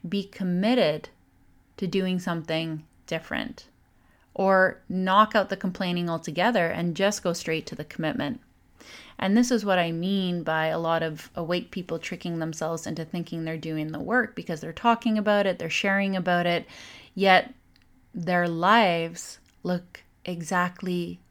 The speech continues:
the same. And I think this is where our community inside the Sovereign C E O really differs. The people in my containers are not there to complain. They're there to do something. They're there to create their new way forward. They're there to take radical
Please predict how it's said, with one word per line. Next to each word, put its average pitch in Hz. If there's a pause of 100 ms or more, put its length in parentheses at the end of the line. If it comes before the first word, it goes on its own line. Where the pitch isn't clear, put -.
the 175
same. 151
And 185
I 190
think 240
this 196
is 196
where 170
our 170
community 185
inside 170
the 165
Sovereign 165
C 156
E 151
O 160
really 151 (100)
differs. - (640)
The 196
people 214
in 190
my 180
containers 180
are 175
not 175
there 165
to 156
complain. 170
They're 165
there 170
to 175
do 165
something. - (1200)
They're 180
there 175
to 180
create 175
their 170
new 165
way 156
forward. 147
They're 165
there 170
to 185
take 175
radical 151